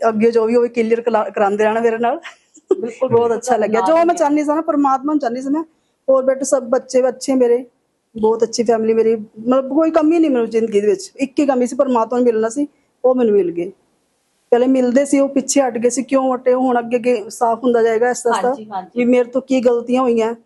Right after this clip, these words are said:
Speaker 1: ਜਾਂ ਜਿੱਥੇ ਜਿੱਥੇ ਮੈਂ ਜਾਂਦੀ ਰਹੀ, ਉਹਨਾਂ ਨੇ ਮੇਰਾ ਸਭ ਕੁਛ ਦੇਖ ਕੇ ਉਹਨਾਂ ਨੇ ਬੰਦ ਕੀਤਾ। ਕਿਉਂਕਿ ਮੈਨੂੰ ਇੰਨੀ ਖੁਸ਼ੀ ਹੁੰਦੀ ਸੀ ਨਾ ਦੇਖ ਕੇ, ਮਤਲਬ ਕਿਸੇ ਨੂੰ ਹੈਗਾ, ਅੱਜ ਮੈਨੂੰ ਮਹਾਰਾਜ ਜੀ ਮਿਲੇ ਹੈ, ਅੱਜ ਮੈਨੂੰ ਗੁਰੂ ਗੋਬਿੰਦ ਸਿੰਘ ਮਹਾਰਾਜ ਮਿਲੇ ਹੈ, ਗੁਰੂ ਨਾਨਕ ਦੇਵ ਮਹਾਰਾਜ ਮਿਲੇ।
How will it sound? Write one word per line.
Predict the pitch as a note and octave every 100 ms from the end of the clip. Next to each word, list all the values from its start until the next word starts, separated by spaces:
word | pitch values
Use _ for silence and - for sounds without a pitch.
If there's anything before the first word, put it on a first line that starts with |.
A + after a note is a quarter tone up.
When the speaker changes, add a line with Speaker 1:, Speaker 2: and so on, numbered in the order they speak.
| _ _ _ A#3+
Speaker 1:
ਜਾਂ | B3+
ਜਿੱਥੇ | A#3 B3
ਜਿੱਥੇ | B3 B3+
ਮੈਂ | B3
ਜਾਂਦੀ | A3+ A3+ A#3
ਰਹੀ, | A#3+
ਉਹਨਾਂ | A#3+ C4
ਨੇ |
ਮੇਰਾ | C4+ B3
ਸਭ | A#3+ B3
ਕੁਛ | A3 A#3+
ਦੇਖ | G#3+ A#3 A#3
ਕੇ |
ਉਹਨਾਂ | A#3+ A#3+
ਨੇ |
ਬੰਦ | A3+ A3+ A3
ਕੀਤਾ। | A3 A3 A#3+ A#3+ - _ _
ਕਿਉਂਕਿ | C4+ C4+
ਮੈਨੂੰ | D#4 D#4
ਇੰਨੀ | D#4
ਖੁਸ਼ੀ | D#4+ E4 D#4+
ਹੁੰਦੀ | D#4+ C4+
ਸੀ | D#4+
ਨਾ |
ਦੇਖ | F4 D#4 C#4
ਕੇ, | D4
ਮਤਲਬ | C#4+ C#4 C#4
ਕਿਸੇ | - - C4 C4
ਨੂੰ | C4+
ਹੈਗਾ, | C4 C4+ C#4+ - _ _ A#3+
ਅੱਜ | A#3+
ਮੈਨੂੰ | B3
ਮਹਾਰਾਜ | B3 G#3+ A3
ਜੀ | G#3+
ਮਿਲੇ | A3 G3 G3
ਹੈ, | G3
ਅੱਜ | G3 _ - A3
ਮੈਨੂੰ | A#3
ਗੁਰੂ | A3+
ਗੋਬਿੰਦ | A#3 A3
ਸਿੰਘ | A3 A3
ਮਹਾਰਾਜ | A3 G#3+
ਮਿਲੇ | G#3 G#3+
ਹੈ, |
ਗੁਰੂ | G3+ G#3+
ਨਾਨਕ | G#3+ G#3
ਦੇਵ | G#3+
ਮਹਾਰਾਜ | G#3+ G#3 G#3
ਮਿਲੇ। | G#3